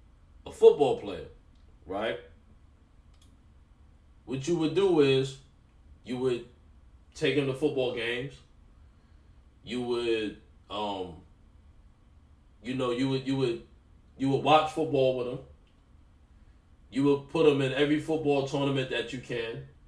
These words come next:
You would have him meet people that's in the football, in the sport of football. And,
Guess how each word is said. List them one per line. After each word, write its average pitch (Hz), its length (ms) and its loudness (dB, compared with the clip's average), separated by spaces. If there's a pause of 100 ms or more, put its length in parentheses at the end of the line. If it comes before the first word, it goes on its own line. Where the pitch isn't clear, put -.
(260)
You 117 100 -10
would 131 120 -2
have 139 220 4
him 120 160 -6
meet 156 360 0 (380)
people 131 360 -2
that's 120 340 -4 (220)
in 139 260 2
the 120 60 -8
football, 113 760 -6
in 135 80 -8
the 131 60 -4
sport 131 320 -4
of - 100 -8
football. 101 520 -10 (1120)
And, 117 460 -4